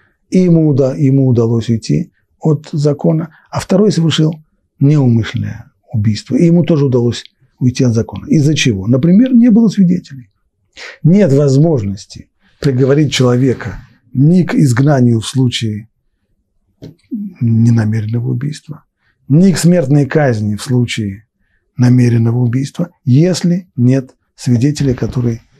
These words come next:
видели и успели предупредить виновного. В данном случае, хотя нам, может быть, довольно ясно, что преступление имело место быть, но закон здесь бессилен.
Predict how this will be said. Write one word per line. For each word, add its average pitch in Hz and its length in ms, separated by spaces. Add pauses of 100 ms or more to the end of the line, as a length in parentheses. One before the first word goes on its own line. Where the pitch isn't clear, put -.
(160)
видели 151 500
и 110 240
успели 123 380
предупредить 127 960 (760)
виновного. 120 800 (760)
В - 40
данном 180 280
случае, 123 440
хотя 135 840 (720)
нам, 127 380 (200)
может 143 340
быть, 123 220 (320)
довольно 151 400
ясно, 156 480
что - 200
преступление 127 840 (240)
имело 147 320
место 135 340
быть, 208 280
но 156 240 (880)
закон 123 420
здесь 117 340
бессилен. 113 640